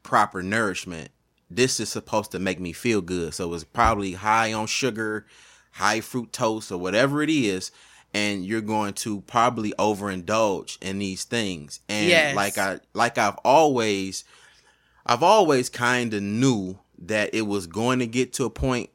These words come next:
Speaker 1: of being problematic is because, like, with being a Detroiter, we like to get fresh. And I was going to a couple of stores that I like to shop at, and
Speaker 2: Mm-hmm.
Speaker 1: it was a time where I was always the in-between size guy. So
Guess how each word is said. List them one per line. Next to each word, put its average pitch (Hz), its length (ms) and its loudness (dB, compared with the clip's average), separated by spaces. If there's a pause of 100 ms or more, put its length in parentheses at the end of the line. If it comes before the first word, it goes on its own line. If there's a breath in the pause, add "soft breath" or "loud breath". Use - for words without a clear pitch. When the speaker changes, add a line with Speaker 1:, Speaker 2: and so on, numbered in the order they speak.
Speaker 1:
of 104 340 0
being 110 240 -4
problematic 104 720 -2 (140)
is 98 160 -4
because, 98 400 -4
like, 95 180 0
with 98 220 -2 (160)
being 131 280 2
a 110 40 -4
Detroiter, 101 480 -2
we 131 100 -2
like 113 180 0
to 92 80 -8
get 82 160 -8
fresh. - 460 -2 (480 soft breath)
And 98 440 0 (460)
I 104 100 6
was 98 180 -4
going 143 440 2
to 113 580 -4 (100)
a 92 120 -2
couple 120 360 -2
of 98 80 -4
stores 110 520 0
that 95 300 -4 (160)
I 92 100 -2
like 104 240 -2
to - 80 -12
shop 127 340 2
at, 92 300 -4
and 92 320 -6 (180)
Speaker 2:
Mm-hmm. 151 300 -8
Speaker 1:
it 113 120 2
was 110 200 -2
a 92 60 -8
time 135 500 0
where 98 440 -2
I 101 120 2
was 98 220 -8
always 113 640 0
the 98 200 -6
in-between 101 560 -4
size 85 440 -4
guy. 78 260 -8 (120)
So 87 360 -2